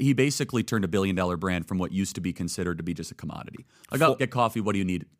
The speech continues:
Speaker 2: Yeah.
Speaker 1: He created a whole experience. I, I have a ton of respect for what Schultz has built.
Speaker 2: It, it's very, very, and for you to have grown your s-, business to where it's at, you know how hard it is to
Speaker 1: Yes.
Speaker 2: kinda get it. So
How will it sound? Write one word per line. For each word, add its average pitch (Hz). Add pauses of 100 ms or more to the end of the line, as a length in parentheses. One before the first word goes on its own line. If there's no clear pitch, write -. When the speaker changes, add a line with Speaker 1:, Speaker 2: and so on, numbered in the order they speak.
Speaker 2:
Yeah. 120
Speaker 1:
He 117
created 110
a 95
whole 113
experience. 92
I, 95
I 101
have 98
a 95
ton -
of 110
respect 98
for 90
what 82
Schultz -
has -
built. -
Speaker 2:
It, 120
it's 117
very, 131
very, 113
and 110
for 120
you 123
to 127
have 101 (320)
grown 107
your 110
s-, -
business 104
to 113
where 98
it's 92
at, 90
you 107
know 110
how 90
hard 104
it 101
is 98
to -
Speaker 1:
Yes. 127 (100)
Speaker 2:
kinda 117
get 104
it. 82
So 143